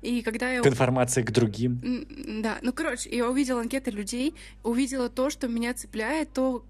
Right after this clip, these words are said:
Speaker 1: к-, после чего я начинаю понимать их больше, а, как-то объёмно, как, э, личностей, и кого, ну, то есть у кого пустоватые там в каких-то пунктах, я такая: «А, ну, пропустить». В общем, э, уже посмотрев всех людей, которые мне нравится, как выглядят их анкеты, я составила на основе этого свою анкету.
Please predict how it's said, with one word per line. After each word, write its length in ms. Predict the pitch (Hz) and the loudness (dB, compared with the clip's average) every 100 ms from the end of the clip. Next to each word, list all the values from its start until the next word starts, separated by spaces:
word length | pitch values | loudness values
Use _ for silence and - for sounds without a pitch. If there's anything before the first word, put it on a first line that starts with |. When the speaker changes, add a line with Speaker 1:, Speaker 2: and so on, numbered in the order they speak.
| - | -20
Speaker 1:
к-, 80 | - - 220 | -20 -12 -6
после 280 | 240 247 240 | -4 -4 -6
чего 180 | 254 | -2
я 100 | 247 | -2
начинаю 280 | 233 226 240 | -2 -2 -2
понимать 440 | 233 240 233 240 240 | 0 0 0 -2 -4
их 100 | 208 | -4
больше, 460 | 214 240 269 220 202 - - | 0 0 0 -2 -4 -14 -8
а, 100 | 185 | -6
как-то 300 | - - 233 | -6 -4 -4
объёмно, 540 | 214 208 233 269 233 | -2 0 0 0 -2
как, 260 | 208 214 - | -4 -8 -2
э, 180 | 220 202 | 0 0
личностей, 640 | 202 196 262 285 - 330 - - - | -2 -6 -2 -2 -2 -6 -6 -12 0
и 140 | 247 | 0
кого, 300 | 240 240 214 | 2 -2 0
ну, 120 | 254 | -2
то 80 | 262 | 0
есть 100 | 269 | -2
у 60 | 269 | -2
кого 200 | 277 285 | 0 0
пустоватые 600 | 277 277 - 302 508 294 | -2 -6 -4 -4 0 0
там 140 | 233 | -2
в 60 | 214 | -2
каких-то 380 | 240 233 233 - | -4 -4 -6 -6
пунктах, 420 | - 240 220 220 240 | -2 -2 -2 -2 -2
я 60 | |
такая: 300 | 240 - 247 | -2 -2 0
«А, 20 | |
ну, 100 | 233 | 0
пропустить». 580 | 277 233 - 214 - - - - - | -2 -4 -6 -8 -8 -12 -12 -14 -6
В 40 | |
общем, 280 | 220 - 269 - - | -6 -2 -4 -4 -8
э, 280 | 220 226 214 | -4 -2 -2
уже 160 | 233 269 | -2 -2
посмотрев 380 | 262 269 277 277 | 0 0 0 -2
всех 220 | 269 262 | -4 -2
людей, 160 | 240 262 | 0 0
которые 400 | 254 247 220 - | 0 -2 -4 -6
мне 360 | - 233 240 | -2 2 2
нравится, 340 | 233 226 226 - | 0 -2 -4 -6
как 140 | 220 | -4
выглядят 240 | 233 226 208 | -2 -2 -4
их 120 | 226 | -4
анкеты, 380 | 208 214 240 - | -4 -2 -2 0
я 140 | 233 | 0
составила 540 | 214 - - 226 254 226 | -2 -6 -4 0 0 0
на 100 | 214 | -4
основе 320 | 202 214 202 | -4 -4 -2
этого 200 | 208 214 | -2 -2
свою 300 | 208 214 214 | -4 -6 -4
анкету. 440 | 208 196 196 180 | -6 -8 -12 -14